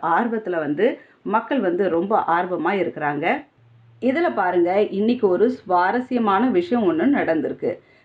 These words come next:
திருவள்ளூர் மாவட்டத்துல இன்னைக்கு நாம் தமிழர் கட்சியின் வேட்பாளர் ஜெகதீஷ் சந்தர் அவங்க வந்து வேட்புமனு தாக்கல் செய்ய வந்திருக்கிறாரு. வேட்புமனு தாக்கல் செய்யும்போது அந்த உறுதிமொழியை கூட சரியா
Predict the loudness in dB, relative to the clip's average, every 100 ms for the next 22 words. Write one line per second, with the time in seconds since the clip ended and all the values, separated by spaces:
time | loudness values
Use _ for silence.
0 | _ 0 2 4 2 2 2 2 0 -4
1 | 0 2 2 2 0 2 2 2 2 0
2 | -2 0 0 2 0 -2 -2 0 2 0
3 | 0 -2 -2 0 -2 -4 -4 -2 -2 0
4 | 0 0 0 0 0 -2 0 0 0 -2
5 | 0 0 0 -2 0 -2 -4 -6 -6 -6
6 | -4 -4 -2 -4 -6 -8 -8 -6 -6 -6
7 | -10 _ _ _ -8 2 2 2 2 2
8 | 0 -2 -4 -4 -8 -4 -2 0 0 0
9 | 0 -2 -4 _ -4 0 2 2 4 4
10 | 4 4 2 2 4 2 0 -2 0 -2
11 | -2 0 0 0 -2